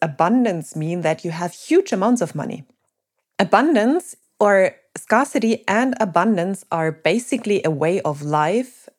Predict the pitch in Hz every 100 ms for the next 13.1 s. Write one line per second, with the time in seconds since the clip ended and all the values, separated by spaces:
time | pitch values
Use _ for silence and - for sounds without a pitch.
0 | - 165 160 151 147 - 151 - 190 214
1 | 285 - - _ 175 214 254 190 202 202
2 | 170 - 175 170 160 147 143 135 - -
3 | - - _ _ _ - - - - -
4 | 208 214 208 339 - - 220 254 - 175
5 | 185 196 208 233 233 - 269 262 208 220
6 | 202 202 202 - - 185 175 - 175 175
7 | 180 175 - - 277 320 277 247 233 220
8 | 202 202 - 175 175 175 170 170 160 -
9 | 151 - 196 202 160 160 - 156 151 165
10 | 175 165 - 143 151 147 - 156 156 170
11 | 214 208 - 156 147 147 165 190 - -
12 | - - - 214 220 220 - - 262 262
13 | 330